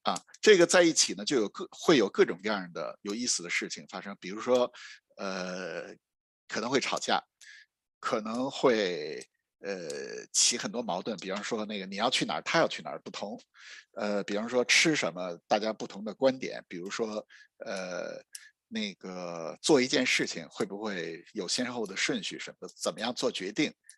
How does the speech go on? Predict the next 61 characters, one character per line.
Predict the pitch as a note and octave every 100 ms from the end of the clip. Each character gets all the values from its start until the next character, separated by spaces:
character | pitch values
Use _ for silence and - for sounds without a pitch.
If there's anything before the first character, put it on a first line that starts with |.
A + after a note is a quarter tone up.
| _
等 | A#3+
等 | D3
等， | - E2
都 | E3+
会 | F#3 G#3+ G#2
有 | F#2+ B1+
这 | - G2
个， | F2+ D#2 - - - - -
呃， | - G2+ G2 F#2 E2+ - _
不 | -
同 | - F#2 G#2
的 | B2
这 | G#2
个， | F2 D2+ - _ - _
呃， | G2+ F2
事 | -
情 | C3+ E2+
发 | F#2 E2+
生。 | F#2+ F2+ _ - - - -
所 | - F3
以 | F#3+
呢， | C#3+ D#3 - _ - _ _ -
这 | F3+
样， | D3+ C#3
这 | F#3
样 | D#3
的 | C3+
话 | B2
呢， |
一 | A2
定 | B2
要 | F3+ C3
做 | D3
好 | A2+ D#2
这 | G2+
种 | F#2+ F#2
心， | - D3+ G2
心 | - D3+
理 | A#2
的 | G2+
准 | - -
备 | G2+ F2
哈。 | E2 E2 - - -
呃， | - A2+ G#2+ G#2
特 | -
别 | C3 C3+
有 | G2+
意 | A#2
思 | G#2
的 | G2+
是， | G#2+ F2+
像 | - B2+ G2 E2 D2+
我 | G2 F#2 C#2+
们 | G2+ A2+
家 | - B2+ B2
一 | G#2
共 | D3 B2
就 | G#2+ G2
三 | - D3
口 | D3+ -
人 | -